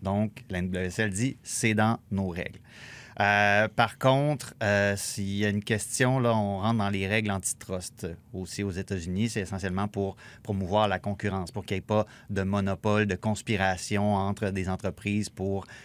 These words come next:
réguler le marché au lieu que le marché se régule de lui-même. Là, je veux dire, on rentre dans les, euh, c'est ça, dans les grosses affaires, de, dans les avocasseries, mais c'est, <laughs> c'est un peu ça quand même. Donc, euh,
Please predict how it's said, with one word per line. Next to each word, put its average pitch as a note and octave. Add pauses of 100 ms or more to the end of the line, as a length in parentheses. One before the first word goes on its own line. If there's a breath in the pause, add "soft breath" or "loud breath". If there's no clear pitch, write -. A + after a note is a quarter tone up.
(100 loud breath)
réguler G#2+
le A2
marché G#2+
au G#2
lieu G2+
que G#2
le F#2+
marché G2
se G#2
régule G2
de F#2
lui-même. F#2
Là, G#2
je -
veux F#2
dire, F#2+
on F2+
rentre F#2+
dans F2
les, E2+ (520 loud breath)
euh, E2
c'est -
ça, -
dans E2+
les E2+
grosses F#2
affaires, G2
de, F2
dans F2
les F2
avocasseries, G2
mais A#2+
c'est, G2
<laughs> -
c'est -
un A2
peu A#2
ça B2+
quand G#2+
même. E2+
Donc, A2 (440 loud breath)
euh, G2+